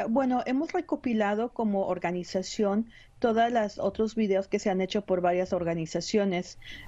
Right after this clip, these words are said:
am, pero así como videos animados en diferentes lenguas, pues sí somos como una de las pocas organizaciones.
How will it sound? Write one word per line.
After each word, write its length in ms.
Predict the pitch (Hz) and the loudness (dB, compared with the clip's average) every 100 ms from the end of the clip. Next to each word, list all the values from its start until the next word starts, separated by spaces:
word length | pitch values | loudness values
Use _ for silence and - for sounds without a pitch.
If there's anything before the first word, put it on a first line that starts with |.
| - | 4
am, 500 | 202 190 185 175 - - | 6 6 2 0 -2 -6
pero 240 | - 202 190 | 2 4 4
así 280 | 147 - 214 | 2 0 -2
como 260 | 233 240 | 0 0
videos 400 | 202 196 190 196 | 0 0 0 0
animados 1040 | 202 208 196 190 185 180 175 175 175 - - - - - - | -2 0 0 0 0 2 2 0 -2 -8 -14 -16 -16 -2 4
en 260 | 180 180 | 6 6
diferentes 720 | 175 185 190 180 180 208 190 | 2 4 4 4 0 -2 0
lenguas, 440 | 202 202 185 180 185 | 0 0 2 -2 0
pues 200 | 185 180 | -4 -2
sí 140 | 190 | -4
somos 420 | - 185 175 175 | 0 0 2 0
como 520 | - 185 170 156 147 - - | 0 2 4 4 2 -2 0
una 220 | 185 185 | 4 4
de 100 | 185 | 4
las 180 | 165 160 | 0 2
pocas 360 | - 185 180 | 0 2 2
organizaciones. 1000 | 180 160 165 165 165 156 175 170 165 - | 2 0 -2 0 -4 -2 0 0 -2 -6